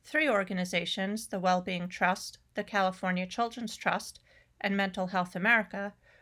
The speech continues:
recently released a report examining how well health insurers and state Medicaid programs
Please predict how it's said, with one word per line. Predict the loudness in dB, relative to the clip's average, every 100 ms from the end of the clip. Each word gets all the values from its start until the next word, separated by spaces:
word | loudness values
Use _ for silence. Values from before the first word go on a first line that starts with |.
| _
recently | -2 -2 -2 -6 -6
released | -2 0 0 -4 -4
a |
report | -6 -4 -2 -2 -2
examining | -4 -4 0 2 2 2 -2
how | -2 2 4
well | 4 4 2
health | 2 -2 -2
insurers | -6 -4 0 2 2 0
and | -4 -4
state | -2 -2 -2
Medicaid | 0 -2 -2 -4 -4
programs | -2 -4 -2 -2 -2 -6